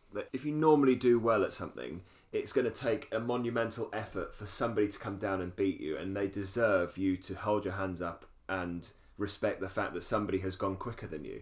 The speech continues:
At the same time, Kristoffersen's been doing that his whole life, beating everybody, winning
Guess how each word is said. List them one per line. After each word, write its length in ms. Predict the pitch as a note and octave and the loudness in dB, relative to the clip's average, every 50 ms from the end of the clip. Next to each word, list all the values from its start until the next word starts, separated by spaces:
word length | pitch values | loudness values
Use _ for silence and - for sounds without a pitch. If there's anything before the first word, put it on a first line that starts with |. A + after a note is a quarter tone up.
| - | -14
At 40 | - | -12
the 80 | - C3+ | -8 -6
same 240 | - - F#3 F#3 F#3 | 0 2 2 2 2
time, 200 | F#3 G3 E3+ C#3+ | 0 -2 -2 -2
Kristoffersen's 580 | - - F3+ - - F3+ F3 - C#3+ C3 B2 | -2 -4 -2 0 -2 -2 -2 -4 -6 -6 -6
been 240 | A2+ A2+ B2+ A#2+ A2+ | 0 0 0 0 2
doing 220 | G#2 B2 A#2 A2 | 2 2 2 2
that 140 | A2 G#2+ G2 | 2 0 0
his 140 | G#2+ A2 - | -2 -4 -6
whole 300 | - - - B2+ A#2+ A#2 | -4 -2 0 0 0 0
life, 540 | A2+ A2+ B2+ C3 G#2 - - - - - - _ | 0 0 0 0 -2 -4 -8 -14 -18 -20 -16 _
beating 460 | - C#3 C3+ B2+ B2+ - A#2 G#2 G#2 - | 4 4 4 4 2 -2 -4 -4 -2 -2
everybody, 600 | B2 B2 - A2+ G#2+ G2 F#2+ F2+ F2 D2+ - - - - - | -2 0 0 0 0 0 0 -2 -4 -4 -8 -8 -12 -14 2
winning 380 | C3 C#3 C#3 C#3+ C3+ B2+ B2 | 6 8 8 8 8 4 2